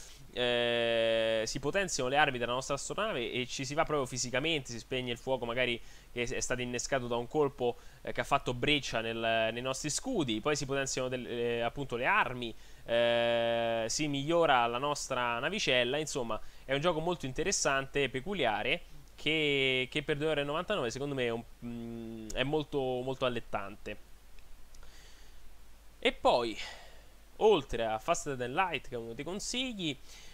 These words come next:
eh, c'è anche Dragon Age che si trova a cinque euro, non sono sicuro che forse si troverà a meno. Peccato perché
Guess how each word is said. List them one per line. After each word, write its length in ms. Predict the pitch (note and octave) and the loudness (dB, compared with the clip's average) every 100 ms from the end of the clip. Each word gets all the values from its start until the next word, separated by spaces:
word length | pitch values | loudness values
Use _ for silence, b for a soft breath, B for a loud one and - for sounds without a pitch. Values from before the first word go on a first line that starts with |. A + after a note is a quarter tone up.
| B | B
eh, 180 | B2+ | 0
c'è 100 | C3 | 2
anche 160 | B3 G#3+ | 0 2
Dragon 240 | E3+ D#3+ | 2 4
Age 300 | F#3+ E3+ B2 | 4 4 2
che 40 | A#2+ | -2
si 80 | - | 0
trova 160 | C3+ | 0
a 20 | |
cinque 240 | B2+ - E3 | 0 0 0
euro, 140 | C3 | 0
non 140 | B2 B2+ | -2 -6
sono 200 | - C#3+ | -6 -4
sicuro 300 | C#3+ D#3 F3+ | -2 -2 -2
che 60 | C3+ | -2
forse 280 | - D#3 B2+ | -4 -4 -4
si 100 | B2 | -2
troverà 220 | B2 B2 | 0 2
a 60 | |
meno. 420 | B2 B2+ A#2 A2 G#2 - | 2 0 0 0 -6 -4
Peccato 360 | G3+ - B3+ | 0 2 2
perché 460 | F#3 D3 D3 C3 | 2 0 2 0